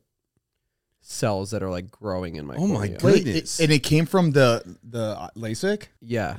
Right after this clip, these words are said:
Speaker 1: it's cells that will just get in and underneath. So it's underneath, like, the flap of where they went under.
Speaker 3: Yeah.
Speaker 1: And it starts spreading. So I guess it's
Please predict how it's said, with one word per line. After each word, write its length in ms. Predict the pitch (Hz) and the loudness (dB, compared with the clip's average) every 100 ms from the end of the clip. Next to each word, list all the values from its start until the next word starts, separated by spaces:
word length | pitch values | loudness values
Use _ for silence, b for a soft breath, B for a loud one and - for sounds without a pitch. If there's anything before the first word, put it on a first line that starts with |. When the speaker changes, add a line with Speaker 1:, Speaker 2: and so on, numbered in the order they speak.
| - | -10
Speaker 1:
it's 680 | 110 110 - - - - - _ _ _ _ _ _ _ - | -8 -6 -6 -8 -8 -10 -14 _ _ _ _ _ _ _ -14
cells 680 | - - 127 139 151 151 | -6 0 2 2 0 -2
that 200 | 131 107 | -2 -2
will 300 | 104 113 110 101 | 0 0 -2 -4
just 380 | 85 110 - | -8 -8 -8
get 200 | - 110 - | -4 -4 -4
in 320 | 117 120 135 | -4 -2 -2
and 340 | 117 101 98 - | -2 -4 -6 -6
underneath. 580 | 113 117 113 107 127 - _ _ _ - | -6 -4 -4 -4 -4 -6 _ _ _ -6
So 100 | 120 | -4
it's 100 | - | -4
underneath, 560 | 123 135 139 131 123 - | -2 2 2 2 -2 -2
like, 280 | 117 110 - | -2 -2 -4
the 240 | 110 110 | -6 -4
flap 580 | 110 - 117 107 95 - - - | -4 -2 0 0 0 -4 -10 -4
of 600 | 110 104 98 98 - - _ - | 0 2 0 -4 -12 -20 _ -8
where 260 | 107 104 | -2 0
they 140 | 104 98 | 0 0
went 280 | 101 104 - - | -2 -4 -8 -10
under. 420 | 101 107 117 123 127 | -6 -4 -2 -2 0
Speaker 3:
Yeah. 260 | 120 95 - - | 0 0 -6 -10
Speaker 1:
And 160 | 110 | -6
it 160 | 107 - _ _ _ _ _ _ _ | -6 -6 _ _ _ _ _ _ _
starts 560 | - - 90 - - - | -12 -6 -6 -8 -14 -18
spreading. 600 | - - 107 87 71 64 | -18 -6 -4 -4 -4 -8
So 120 | - | -4
I 80 | 98 | -2
guess 220 | 110 123 | -2 -4
it's 340 | 117 - - | -6 -8 -14